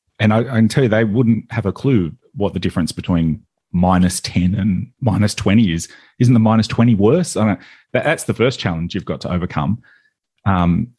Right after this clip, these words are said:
and I commented last podcast on how easy it is with every other Olympic sport to know what's at stake within thirty seconds or so of watching it. Like,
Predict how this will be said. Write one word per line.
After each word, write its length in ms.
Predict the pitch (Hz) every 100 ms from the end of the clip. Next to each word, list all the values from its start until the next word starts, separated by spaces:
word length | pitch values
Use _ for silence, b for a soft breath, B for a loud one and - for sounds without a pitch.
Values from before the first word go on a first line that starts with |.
| -
and 380 | 101 87 90
I 100 | -
commented 400 | 101 120 95 82
last 280 | 78 85 -
podcast 460 | - - - 76 -
on 280 | 80 69 64 _ _ _ - -
how 160 | 87 87
easy 320 | 98 101 90
it 80 | 80
is 240 | 78 76
with 240 | 85 80 _ _ _ _ _
every 280 | 98 87 85
other 240 | 82 92 92
Olympic 400 | 85 80 80 -
sport 380 | - 82 73 -
to 100 | 98
know 280 | 87 85 82
what's 360 | 82 82 -
at 160 | 80 -
stake 600 | - 98 78 65 - - -
within 600 | 95 - 90 80 80 80 - _ _ _ _ -
thirty 300 | 95 87 76
seconds 400 | 98 85 87 80
or 80 |
so 240 | 76 80 78
of 140 | 76
watching 340 | 90 - - 67
it. 140 | - _ _
Like, 220 | 85 71